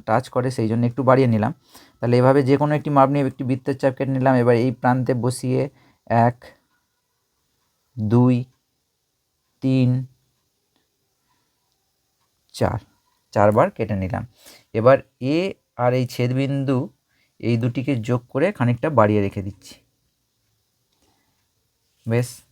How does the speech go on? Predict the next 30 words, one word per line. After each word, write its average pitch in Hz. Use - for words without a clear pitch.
তো 127
এই 147
যে 190
লম্বটা 156
টানলাম 151
এর 156
ওপরে 175
আমরা 147
প্রস্থ 147
অর্থাৎ 117
তিন 139
দশমিক 143
পাঁচটাকে 120
কাটবো। 95
তাহলে 110
তিন 123
দশমিক 127
পাঁচটাকে 123
কাটবো। 117
তাহলে 110
তিন 117
দশমিক 131
পাঁচের 123
মানটা 120
নিলাম, 127
দিয়ে 120
এতে 117
বসিয়ে 120
কেটে 120
নিলাম। 92